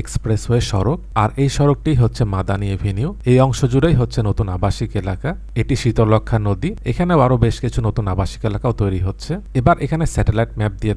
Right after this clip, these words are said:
দেখাই। এটি হচ্ছে বসুন্ধরা, আর মাদানী এভিনিউর পাশে এটি হচ্ছে মাদানী সিটি। এই জায়গাতে হয়েছে জলসিঁড়ি আবাসন, আর এখানটিতে পূর্বাচল আবাসিক এলাকা। আর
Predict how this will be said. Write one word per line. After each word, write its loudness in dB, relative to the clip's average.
দেখাই। -4
এটি 0
হচ্ছে 2
বসুন্ধরা, 2
আর 0
মাদানী 0
এভিনিউর 0
পাশে -2
এটি -8
হচ্ছে -4
মাদানী 0
সিটি। -4
এই 2
জায়গাতে 0
হয়েছে 0
জলসিঁড়ি 0
আবাসন, -4
আর -2
এখানটিতে -2
পূর্বাচল 0
আবাসিক -4
এলাকা। -4
আর 0